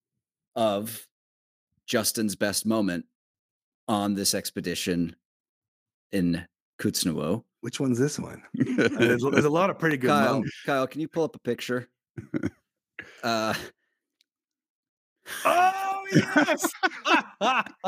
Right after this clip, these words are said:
Speaker 2: Chayik Bay! The quicksands of Chayik Bay.
Speaker 1: <laughs> So,
Speaker 2: <laughs>
Speaker 1: Justin, uh, I wanted to have someone on because I think we all know that joke of, like, things I thought were gonna be a bigger deal when I was a kid, and one of 'em was quicksand.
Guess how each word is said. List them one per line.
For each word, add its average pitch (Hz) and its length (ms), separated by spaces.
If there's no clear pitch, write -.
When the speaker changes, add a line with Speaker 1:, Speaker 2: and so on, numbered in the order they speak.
Speaker 2:
Chayik 196 680
Bay! 202 580
The - 560
quicksands 233 640
of 208 100
Chayik 196 840
Bay. 165 360
Speaker 1:
<laughs> - 160
So, 254 360
Speaker 2:
<laughs> 233 1200
Speaker 1:
Justin, 123 840
uh, 120 560
I 175 140
wanted 240 320
to 185 100
have 151 180
someone 127 300
on 95 140
because 104 260
I 120 80
think 139 260
we 135 140
all 127 200
know 120 160
that 110 200
joke 104 320
of, 98 100
like, 92 240
things 101 300
I 101 80
thought 98 240
were 104 60
gonna 95 180
be 95 80
a 92 60
bigger 95 260
deal 95 300
when 92 100
I 90 80
was 87 100
a 92 60
kid, 101 320
and 90 140
one 92 100
of 92 100
'em 87 120
was 87 100
quicksand. 80 600